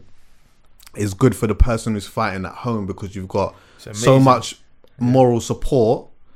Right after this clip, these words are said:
Speaker 1: yeah, that is there, and it's daunting sometimes for the person who's not from the country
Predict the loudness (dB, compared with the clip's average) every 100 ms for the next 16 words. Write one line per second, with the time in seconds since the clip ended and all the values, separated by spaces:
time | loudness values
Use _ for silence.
0 | -20 -16 -6 -2 -2 -2 -6 2 2 4
1 | 0 -4 -4 -2 -2 -8 _ 4 4 2
2 | -2 -6 -6 -10 _ -10 -4 -2 -4 -4
3 | -6 -6 -6 -6 -2 -2 -2 -6 -6 -2
4 | -4 -4 -6 -6 -4 -4 -4 -6 -10 -10